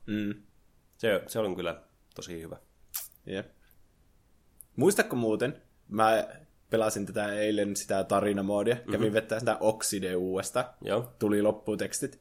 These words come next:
Speaker 1: Muistatko lopputekstien aikana semmoista, että kun ne hahmot vähän niinku on yksi kerralla siinä jotain tanssimassa,
Speaker 2: Joo.
Speaker 1: niin siinä alle tulee teksti, että mitä näille hahmoille on tapahtunut.
Speaker 2: Joo, siinä on semmonen epilogia tai
Speaker 1: Niin.
Speaker 2: joku semmonen siinä.
Speaker 1: Ja s-, tämä peli on tietenkin kanonia,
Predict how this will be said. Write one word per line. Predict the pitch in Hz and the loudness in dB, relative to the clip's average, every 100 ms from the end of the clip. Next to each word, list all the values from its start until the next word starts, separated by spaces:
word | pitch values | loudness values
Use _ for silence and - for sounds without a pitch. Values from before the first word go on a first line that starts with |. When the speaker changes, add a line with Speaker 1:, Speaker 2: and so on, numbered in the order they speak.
| - | -4
Speaker 1:
Muistatko | 131 165 214 - | 0 0 0 4
lopputekstien | 160 180 170 127 113 - 110 | 6 6 4 2 2 2 4
aikana | 107 117 110 104 | 6 4 4 0
semmoista, | - 113 104 - 120 - - - _ - | -2 -2 -4 -6 -10 -12 -20 -20 _ -6
että | 104 117 | 0 4
kun | 117 | 6
ne | |
hahmot | 117 127 120 110 113 | 6 6 6 2 2
vähän | 104 104 | 0 2
niinku | 98 | 2
on | 101 | 2
yksi | 104 - | 2 2
kerralla | 98 95 92 | 2 2 0
siinä | 92 92 | 0 -2
jotain | 92 95 95 | 0 0 0
tanssimassa, | 101 98 - 95 98 - | 0 0 -4 -8 -6 -2
Speaker 2:
Joo. | 101 117 120 | 0 0 -2
Speaker 1:
niin | 123 | 0
siinä | 135 135 | 2 4
alle | 90 165 165 139 | 8 8 10 6
tulee | - 123 123 | 4 4 6
teksti, | 120 147 147 - - 104 | 8 8 8 2 0 0
että | - | 2
mitä | 107 120 127 | 0 6 6
näille | 117 113 | 8 6
hahmoille | 117 113 113 104 98 | 8 6 8 6 6
on | 98 | 6
tapahtunut. | 104 - 98 90 - 92 98 | 6 6 2 2 -2 -2 4
Speaker 2:
Joo, | 175 170 160 139 123 120 | 6 8 6 6 4 2
siinä | - 175 | 4 4
on | 165 | 4
semmonen | 165 175 165 160 156 - - | 6 6 6 6 4 -4 2
epilogia | 151 156 139 117 110 104 98 92 | 2 6 6 8 4 2 2 2
tai | 104 101 | 6 8
Speaker 1:
Niin. | 120 | 8
Speaker 2:
joku | 113 | 8
semmonen | 110 117 113 98 92 | 8 8 6 2 0
siinä. | 92 92 90 - | 0 -2 -4 2
Speaker 1:
Ja | 110 85 | 2 2
s-, | - - 110 - - - 110 | -4 -6 -8 -12 -16 -12 0
tämä | 113 107 | 4 4
peli | 101 120 | 8 10
on | 113 | 10
tietenkin | 110 113 107 98 | 8 4 2 2
kanonia, | 113 117 110 107 107 | 4 8 6 6 2